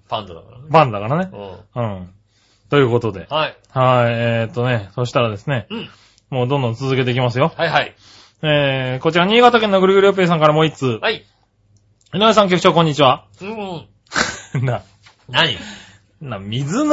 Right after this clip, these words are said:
Speaker 2: まないでくれるね。
Speaker 1: 水飲む？
Speaker 2: 今のタイミング、どう考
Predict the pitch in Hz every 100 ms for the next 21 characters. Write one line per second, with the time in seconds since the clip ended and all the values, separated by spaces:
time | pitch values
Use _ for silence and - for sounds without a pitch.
0 | 302 330 381 339 151 120 - 101 95 165
1 | 107 82 170 233 339 262 370 359 214 196
2 | 196 202 180 254 381 254